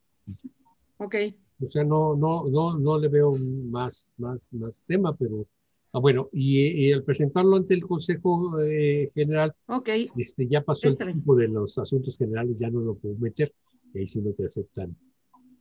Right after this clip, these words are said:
Speaker 2: este, eh, intervenciones sin
Speaker 1: ¿Algún,
Speaker 2: ese, sin
Speaker 1: algún
Speaker 2: sin
Speaker 1: descuento?
Speaker 2: Sí.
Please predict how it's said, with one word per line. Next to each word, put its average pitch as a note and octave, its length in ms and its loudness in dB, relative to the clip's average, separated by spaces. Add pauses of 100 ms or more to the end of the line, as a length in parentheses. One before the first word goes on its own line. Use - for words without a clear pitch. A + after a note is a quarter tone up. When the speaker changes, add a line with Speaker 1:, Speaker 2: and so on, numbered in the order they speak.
(200)
Speaker 2:
este, - 640 -2 (1300)
eh, F2 520 -10 (200)
intervenciones A2+ 720 0
sin G#2+ 100 -2
Speaker 1:
¿Algún, G#2+ 220 -2
Speaker 2:
ese, A#2+ 220 -4
sin G2+ 100 -6
Speaker 1:
algún G#3+ 240 0
Speaker 2:
sin C4 160 6
Speaker 1:
descuento? A#3 640 -2 (580)
Speaker 2:
Sí. A2 160 -10